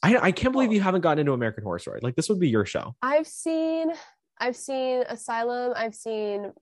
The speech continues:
Speaker 2: Manor House. Is that what it's
Speaker 1: Murder
Speaker 2: called?
Speaker 1: House.
Speaker 2: Murder House.
Speaker 1: And there's the
Speaker 2: I
Speaker 1: uncultured
Speaker 2: started
Speaker 1: part.
Speaker 2: watching, um,
Speaker 1: Freak Show? Didn't you say you watched Freak Show?
Speaker 2: I started Freak Show and I liked it. I started, um,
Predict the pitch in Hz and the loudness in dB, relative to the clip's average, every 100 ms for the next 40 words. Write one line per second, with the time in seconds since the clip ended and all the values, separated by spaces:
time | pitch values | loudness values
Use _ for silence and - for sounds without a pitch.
0 | _ 214 214 214 214 220 214 214 214 220 | _ -8 -6 -4 -4 -8 -10 -8 -8 -8
1 | - - - 214 214 226 123 135 143 120 | -12 -16 -14 -12 -10 -2 4 6 8 6
2 | 110 98 113 226 240 247 233 202 190 208 | 4 2 2 0 0 0 -2 -4 -4 -8
3 | - - - 131 120 131 139 151 131 120 | -12 -20 -8 -6 2 4 6 6 6 4
4 | 139 - - 95 104 254 233 240 - 247 | 4 4 4 4 4 0 -4 -6 -4 -2
5 | 226 220 220 220 220 _ _ _ _ _ | -2 -2 -4 -6 -10 _ _ _ _ _
6 | _ _ - 214 208 196 185 180 190 196 | _ _ -8 -4 -2 -2 -4 -4 -6 -6
7 | 143 - 220 226 202 214 - 208 190 185 | -4 2 2 2 0 -2 -2 2 2 2
8 | - 180 202 208 214 _ _ _ _ _ | -2 -4 -4 -6 -10 _ _ _ _ _
9 | _ _ - 247 294 - 311 349 - 311 | _ _ 0 2 2 0 0 -2 -4 -8
10 | 302 - 302 285 226 220 220 214 - 233 | -8 -6 -4 -4 -4 -4 -4 -8 -6 -4
11 | 220 - _ _ - 220 233 - 233 233 | -4 -8 _ _ -4 -4 -4 -6 -4 -2
12 | 233 233 226 208 - _ 220 208 208 202 | -2 -2 -4 -6 -10 _ -6 -6 -4 -6
13 | 190 | -8